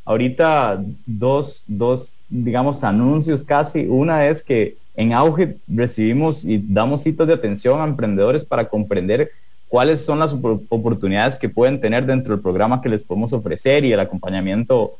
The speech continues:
personalizado que se les puede dar. Y la otra que tengo es que justamente dentro del desarrollo emprendedor y estas oportunidades, nosotros participamos en muchos espacios de otros, digamos, de terceros,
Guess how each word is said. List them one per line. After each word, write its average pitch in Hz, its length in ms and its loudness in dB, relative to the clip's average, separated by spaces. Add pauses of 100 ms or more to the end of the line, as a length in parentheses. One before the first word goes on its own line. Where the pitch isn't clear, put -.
(100)
personalizado 104 680 0
que 135 80 -2
se 131 100 0
les 104 160 0
puede 131 320 4
dar. 143 240 0 (380)
Y 165 80 0
la 165 100 6
otra 175 180 2
que 175 120 0
tengo 180 280 -2
es 175 160 0
que 190 200 -2
justamente 160 680 -4
dentro 113 360 -2
del 107 160 0
desarrollo 117 560 0
emprendedor 180 760 2 (140)
y 110 200 -2
estas 147 440 0
oportunidades, 160 800 -2 (1300)
nosotros 135 400 0
participamos 165 720 0
en 143 100 2
muchos 147 400 0 (240)
espacios 151 800 -2
de 107 140 2
otros, 151 480 0
digamos, 117 240 0
de 127 80 0
terceros, 143 640 0